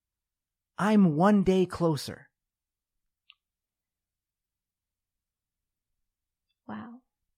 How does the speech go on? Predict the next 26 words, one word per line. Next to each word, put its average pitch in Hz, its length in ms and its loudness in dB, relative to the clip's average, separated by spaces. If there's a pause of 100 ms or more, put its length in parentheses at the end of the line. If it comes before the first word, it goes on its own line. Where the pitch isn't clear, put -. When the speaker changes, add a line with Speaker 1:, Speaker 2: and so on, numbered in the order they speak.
(240)
Speaker 2:
That's - 200 -14 (440)
Speaker 1:
That's 175 300 -4 (180)
a 170 160 0
hundred 220 680 -4
percent 196 400 -4
true. 175 260 -6
Speaker 2:
Mm-hmm. 247 200 -10 (1900)
Speaker 1:
I 180 200 -2
don't 202 380 0
know 190 240 2
when 165 380 0
I'm 170 220 -2
going 151 420 -2
to 160 100 -8
die, 120 580 -6 (420)
but 151 140 -2
I 143 140 0
do 170 280 -2
know 190 240 0
that 147 260 -4
today 151 640 -4 (340)
I 160 100 -6
am 139 240 -2 (800)
one 160 420 -4
day 156 240 -4
closer. 127 720 -10